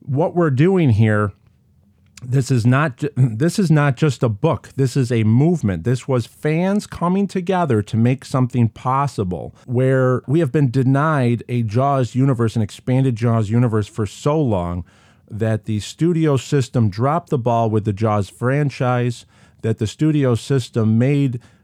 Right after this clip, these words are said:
Jaws into a monster shark franchise, of which it was never that. It was a human movie with a monster shark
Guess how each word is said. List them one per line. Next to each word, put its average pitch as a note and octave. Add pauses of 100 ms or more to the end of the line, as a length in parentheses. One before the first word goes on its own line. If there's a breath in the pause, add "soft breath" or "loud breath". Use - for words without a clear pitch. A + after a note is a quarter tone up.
Jaws C3+
into B2+
a G#2
monster B2+
shark C#3
franchise, C3+
of C#3
which B2
it B2
was G#2+
never A2+
that. A#2+
It B2
was A#2+
a G#2+
human D#3+
movie B2
with A2+
a G#2+
monster A2+
shark G#2